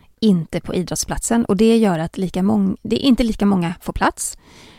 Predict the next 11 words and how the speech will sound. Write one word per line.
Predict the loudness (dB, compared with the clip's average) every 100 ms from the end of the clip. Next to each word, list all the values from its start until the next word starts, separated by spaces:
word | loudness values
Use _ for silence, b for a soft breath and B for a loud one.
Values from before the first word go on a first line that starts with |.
| B
Eh, | -2 0 0 -2
det | -2 0
blir | 0
lite | -2 -4
mer | -6
besvärligt | -6 -8 -6 -6 -8 -8
och | -10 -12 -14 -10
det | -10 -4
blir | 0
mindre | 0 -4 -8
format. | -6 0 0 0 -8 -18